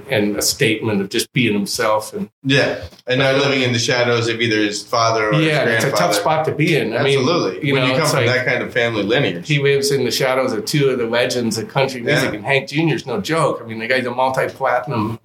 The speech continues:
Speaker 2: Yeah.
Speaker 1: country artist and huge, you know?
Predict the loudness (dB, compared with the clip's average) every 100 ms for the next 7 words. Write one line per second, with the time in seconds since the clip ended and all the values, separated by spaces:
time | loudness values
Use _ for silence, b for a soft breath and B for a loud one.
0 | 0 2 0 -4 _ -6 -2 0 0 0
1 | 2 0 -2 -4 -8 -10 B B B -2
2 | -2 0 0 0 -6 -12 -8 0 2 2
3 | 0 0 -2 0 0 2 2 0